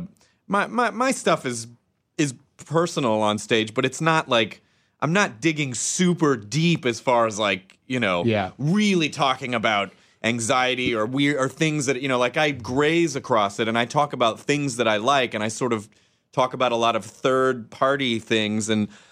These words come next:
Speaker 2: God, I wish I could do more third party
Speaker 1: When
Speaker 2: stuff.
Speaker 1: I start trying to do more, like, this is my real
Speaker 2: Yeah, yeah.
Speaker 1: feelings about stuff,
Speaker 2: Yeah.
Speaker 1: it sort of puts people off. And I, and I just attribute that to
Speaker 2: <laughs>
Speaker 1: I have not evolved the tool set yet to do what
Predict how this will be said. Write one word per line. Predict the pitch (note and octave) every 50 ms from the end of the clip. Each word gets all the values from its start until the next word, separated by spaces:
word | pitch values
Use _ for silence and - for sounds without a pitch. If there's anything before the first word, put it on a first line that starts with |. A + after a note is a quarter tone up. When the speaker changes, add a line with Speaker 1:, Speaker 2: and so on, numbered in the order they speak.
| _ _
Speaker 2:
God, | - A#2+
I | A#2+
wish | A#2+ C3 A#2+ -
I | A2
could | G2 G2+
do | G2 G#2
more | G2 G2 G2 F#2+
third | - - G2 F#2+ G2 -
party | - - F2 F2 F2+ F2 - B2
Speaker 1:
When | C#3 F3+ F#3
Speaker 2:
stuff. | G3+ A#3
Speaker 1:
I | C#4+
start | - - - C#4+ C#4 B3
trying | - - B3+ B3+ A#3+
to | G#3+ G3+
do | D#3+ E3+ G#3 G#3 G3+
more, | G3 F3+ F#3+ F#3+ F#3+ F#3+
like, | F#3 F3 D#3+ D3+ C#3+ - - - _ _ _ -
this | F3 G3 G3 A3
is | G3+ F3 D3 C#3
my | C#3+ C3+ C3
real | B2+ B2+ C3 C#3 E3 F3+ F#3+ F#3+ G3 G3 F#3+
Speaker 2:
Yeah, | F#3 -
yeah. | -
Speaker 1:
feelings | F3 G#3 G#3 A3 G#3+ G#3+ G3 F3+ D3+
about | D#3 C#3 C3 B2 A#2 -
stuff, | - - C3+ B2+ B2+ -
Speaker 2:
Yeah. | - G#2 G2 E2+ - - - _ _ -
Speaker 1:
it | F3+ F#3 F#3+
sort | - - G#3 G3+ G#3
of | G3+
puts | - G3+ F#3+ G3
people | - G3 F3 F3 F3+
off. | G3+ G#3 F#3+ F#3
And | E3+ D3+ D3+
I, | D3+ -
and | D#3 D#3
I | D#3+ D#3+ D3+
just | D3 E3+ -
attribute | D3+ - - G#3+ G3 G3+ F#3 -
that | D#3+ D3 C#3+ C#3+ -
to | - D#3+ D3 D3 D3 D3 C#3+ C#3+ C#3 C#3 - - -
Speaker 2:
<laughs> | - - - _
Speaker 1:
I | C#3+ D#3 D#3+
have | E3 D3 C3+
not | D3+ D3 D3+ D3+ D3+ D3+ D3 - C#3
evolved | C3 A2+ C3 C3+ C#3 C#3 C#3 C3 A#2+
the | A#2 A#2
tool | - - - F3 F3 E3 D3+
set | - - D3 B2+ B2 A2+ A#2
yet | A#2 B2 A#2+ A#2 B2+ C3 -
to | C3
do | A#2+ G#2+ G#2 B2+ B2+ B2 B2 A#2+ A#2
what | A2 A2+ A2 A2+ A2